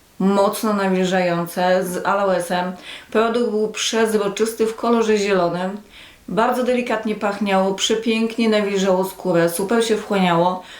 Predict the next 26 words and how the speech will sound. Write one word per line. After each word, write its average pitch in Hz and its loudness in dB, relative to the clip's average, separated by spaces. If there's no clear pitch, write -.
Tu 214 -4
było 202 2
chyba 196 0
pięćdziesiąt 220 0
mililitrów. 185 0
Produkt 247 0
jest 214 -2
z 196 0
pompką 214 -2
typu 226 0
Airless, 170 2
więc 196 0
wiecie, 190 0
wszystko 220 -2
do 196 -2
końca 190 0
ładnie, 180 0
pięknie 196 -6
się 190 -6
zużywa. 165 -2
Powiem 214 2
wam, 202 0
że 190 -4
serum 202 -2
było 185 2
kapitalne, 208 -2